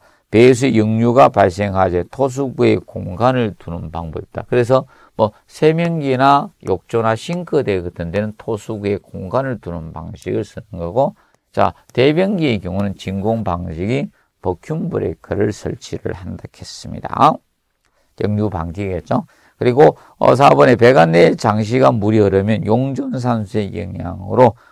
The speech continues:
부식이 진행, 배관료는 부식에 강한 재료를 써야 됩니다. 그래서 초창기 아파트에는 아염도금 강간을 썼어요. 그래서 배관에 부식이 많았던 거예요.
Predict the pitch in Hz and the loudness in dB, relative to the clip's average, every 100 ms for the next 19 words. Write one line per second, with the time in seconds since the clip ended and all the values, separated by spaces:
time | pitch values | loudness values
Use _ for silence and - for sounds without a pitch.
0 | _ - 127 127 147 131 107 - 98 90 | _ -6 -4 -2 -2 0 -2 -4 -6 2
1 | 101 104 110 123 107 - 127 120 135 117 | 4 4 4 2 0 -2 -4 0 0 -2
2 | 87 98 147 156 - 85 92 - - - | -4 -4 -4 -4 -6 -8 -8 -10 -10 -8
3 | 85 80 78 82 - _ 156 135 113 _ | -8 -8 -8 -10 -10 _ -4 -4 -4 _
4 | _ _ - 143 131 - 180 185 180 165 | _ _ -12 -10 -8 -8 -8 -8 -6 -4
5 | - - - - 82 - 87 90 101 - | -6 -8 -10 -10 -10 -10 -8 -6 -6 -8
6 | - 90 98 104 107 104 127 120 110 104 | -6 -4 -2 -2 -4 -2 -2 -2 -4 -8
7 | - 82 92 117 143 156 139 - 127 - | -14 -12 -10 -6 -6 -6 -10 -12 -16 -12
8 | 78 76 - _ 113 104 110 110 - _ | -12 -12 -16 _ -6 -4 -4 -6 -6 _
9 | _ 85 87 110 123 117 107 - 82 - | _ -6 -4 -2 0 -2 -6 -10 -16 -12
10 | 90 80 98 104 117 - 87 78 - - | -12 -12 -10 -10 -10 -12 -14 -14 -16 -16
11 | - 95 233 | -12 -10 -10